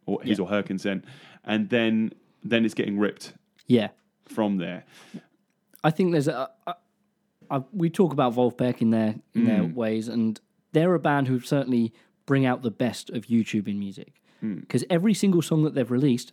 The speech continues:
Speaker 2: has a music video.
Speaker 1: Mm.
Speaker 2: They haven't released a single music song without a music video.
Speaker 1: Nice.
Speaker 2: And all of it goes on YouTube. So if you wanna hit see, if you wanna hear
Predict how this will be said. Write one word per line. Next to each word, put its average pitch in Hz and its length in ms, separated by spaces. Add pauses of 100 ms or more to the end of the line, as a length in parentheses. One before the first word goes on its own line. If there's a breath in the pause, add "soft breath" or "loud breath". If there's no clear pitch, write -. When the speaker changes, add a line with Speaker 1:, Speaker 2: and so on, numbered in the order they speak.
(160)
Speaker 2:
has - 360
a 135 40
music 147 340
video. 98 320
Speaker 1:
Mm. 104 420
Speaker 2:
They 131 120
haven't 151 240
released 143 220
a 127 60
single 156 280
music 147 440
song 131 300
without 120 300
a - 40
music 135 300
video. 113 360 (160)
Speaker 1:
Nice. 90 360
Speaker 2:
And 131 100
all 160 160
of 151 80
it 151 60
goes 135 240
on 120 100
YouTube. 123 360
So 117 260 (400 soft breath)
if - 120
you 156 100
wanna 160 180
hit 156 180
see, 127 380 (460)
if - 120
you 160 80
wanna 151 140
hear 156 420